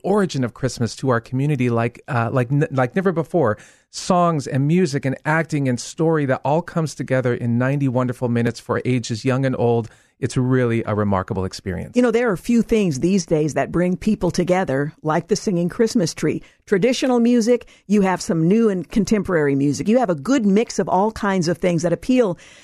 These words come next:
Speaker 2: to the hearts of people who are desperately looking for something to bring joy to them <laughs> during this season and beyond.
Speaker 1: Absolutely right. You know, when we put together this show every single year,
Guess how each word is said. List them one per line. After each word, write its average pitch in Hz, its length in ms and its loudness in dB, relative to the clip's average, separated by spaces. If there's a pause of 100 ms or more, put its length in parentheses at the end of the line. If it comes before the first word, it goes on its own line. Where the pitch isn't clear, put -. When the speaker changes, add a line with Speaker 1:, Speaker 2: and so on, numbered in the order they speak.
(200)
Speaker 2:
to 214 120 4
the 190 80 2
hearts 208 380 0
of - 80 -2
people 185 320 0
who 190 160 4
are 165 100 2
desperately 208 560 0
looking 180 320 0
for 170 140 -2
something 247 460 0
to - 80 0
bring 165 260 0
joy 165 320 2
to 202 160 -2
them 180 360 0
<laughs> - 0 -
during 180 300 2
this 185 180 2
season 156 460 0 (160)
and 160 180 -2
beyond. 117 480 -2 (100)
Speaker 1:
Absolutely 117 600 -2
right. 104 280 0
You 147 100 0
know, 156 160 2
when 147 320 -2
we 151 100 -2
put - 240 -4
together 135 320 -2
this 107 120 -6
show 113 220 0
every 104 220 0
single 98 280 -2
year, 95 320 -2